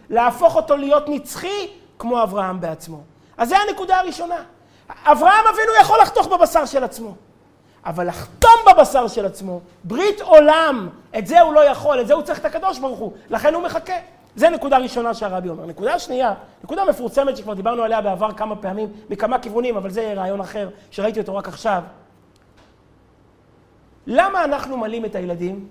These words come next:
כל כך קטנים? לכאורה היה הרבה יותר הגיוני למול אותם כמו המוסלמים, בגיל שלוש עשרה, שהילד בוגר, הילד אחראי, נכנס לברית בדעה צלולה, זה הרבה יותר משובח. המדרש אומר שזה הוויכוח הראשון בינינו לבין הישמעאלים.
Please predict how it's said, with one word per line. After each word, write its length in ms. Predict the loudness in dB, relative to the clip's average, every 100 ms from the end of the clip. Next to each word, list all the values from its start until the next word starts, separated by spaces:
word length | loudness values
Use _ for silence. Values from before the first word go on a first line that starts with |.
| -14
כל 100 | -12
כך 140 | -12 -14
קטנים? 320 | -18 -20 -20 -20 _ _ _ _ _ -14
לכאורה 360 | -8 -2 0
היה 160 | 2 0
הרבה 160 | 2
יותר 200 | 2 2
הגיוני 380 | -4 -4 -4 -4
למול 240 | -6 -6 -4
אותם 180 | -6 -6
כמו 120 | -6
המוסלמים, 480 | -6 -6 -10 -12 -12 -16 _ _ _ -14
בגיל 200 | -10 -10
שלוש 260 | -6 -6
עשרה, 220 | -8 -20 -20 _ _ _
שהילד 320 | -2 2 2
בוגר, 260 | 2 -2 -6 -12 -20 _ _
הילד 220 | -2 0
אחראי, 380 | 0 -2 -2 -2 -10 -20 -8
נכנס 540 | -8 -4 0 2 6
לברית 300 | 4 4 -8
בדעה 340 | -4 -2 0 -2
צלולה, 400 | -6 -6 -6 -6 -12 _
זה 100 | -4
הרבה 160 | 4 4
יותר 160 | 4
משובח. 500 | -8 -12 -10 -10 -10 -20 _ _ _ _ _ _ _ -4
המדרש 500 | 0 4 4 4 2
אומר 280 | 2 4 4
שזה 320 | 0 2 4
הוויכוח 500 | 2 -2 0 2 2
הראשון 500 | -4 -6 -2 -2 0
בינינו 280 | 0 0 -2
לבין 220 | -4 -4
הישמעאלים. 480 | -4 -8 -12 -12